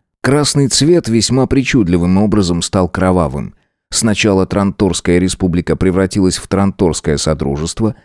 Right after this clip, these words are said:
а затем в Транторскую империю. Путь этот был усеян выпотрошенными трупами, выпотрошенными кораблями и выпотрошенными планетами. Трантор делался всё сильнее. Внутри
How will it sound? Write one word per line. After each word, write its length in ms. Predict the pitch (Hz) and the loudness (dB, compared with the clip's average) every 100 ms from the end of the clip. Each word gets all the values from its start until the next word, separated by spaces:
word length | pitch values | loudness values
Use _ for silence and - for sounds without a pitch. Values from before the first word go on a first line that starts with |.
| _ - | _ -4
а 120 | 98 | 0
затем 460 | 110 110 - 190 170 | 0 0 2 0 0
в 100 | - | -2
Транторскую 840 | 98 104 101 101 98 - 113 127 | 0 0 2 0 0 0 2 2
империю. 560 | 127 127 90 65 - _ _ _ - | 2 2 2 -2 -8 _ _ _ -4
Путь 340 | 117 131 127 - | 2 4 4 2
этот 240 | - 85 | 0 -2
был 240 | 78 110 | 2 2
усеян 600 | 101 - 107 113 107 98 - _ - | 2 0 2 2 2 0 -4 _ -8
выпотрошенными 840 | 90 127 101 95 90 95 85 85 | -2 0 0 -2 -2 -2 -2 -2
трупами, 720 | - 104 117 113 117 113 101 _ - | -2 0 0 2 2 0 -2 _ -6
выпотрошенными 800 | 92 135 107 92 90 90 80 73 | 0 0 0 -2 -2 -2 -2 -4
кораблями 800 | - 85 78 101 107 107 92 - _ - | -2 -2 0 2 2 0 -2 -6 _ 0
и 140 | 127 | 2
выпотрошенными 880 | 101 160 - 104 90 - 85 87 90 | 2 0 0 -2 -2 -2 -2 -2 -2
планетами. 800 | - 98 101 104 90 71 57 - _ _ _ - | 0 2 2 2 0 -6 -10 -12 _ _ _ -6
Трантор 500 | 117 120 110 151 143 | -2 -2 0 0 0
делался 560 | 107 120 110 104 - 104 | 2 2 4 2 0 -4
всё 240 | - 98 | -2 -4
сильнее. 600 | - 98 101 101 76 55 _ _ - | -2 0 2 2 -2 -6 _ _ -2
Внутри 560 | 107 127 113 98 95 | 2 2 2 2 0